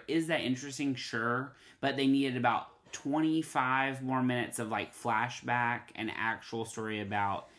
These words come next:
Henrietta Lacks, and twenty-five less minutes of Oprah, like, having dinner with, like, people that she enjoys.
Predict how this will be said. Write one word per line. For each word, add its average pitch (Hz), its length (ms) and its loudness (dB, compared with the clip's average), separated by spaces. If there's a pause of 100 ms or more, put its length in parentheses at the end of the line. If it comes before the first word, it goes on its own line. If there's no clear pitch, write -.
(120)
Henrietta 107 460 0
Lacks, 101 760 -4 (300)
and 113 240 -2
twenty-five 107 600 -2
less 107 280 -2
minutes 104 280 -4
of 101 120 -6
Oprah, 98 520 -6
like, 92 340 -6
having 101 400 -4
dinner 98 280 -8
with, 98 160 -10
like, - 160 -12
people 98 280 -10
that - 140 -10
she 95 180 -10
enjoys. 85 760 -10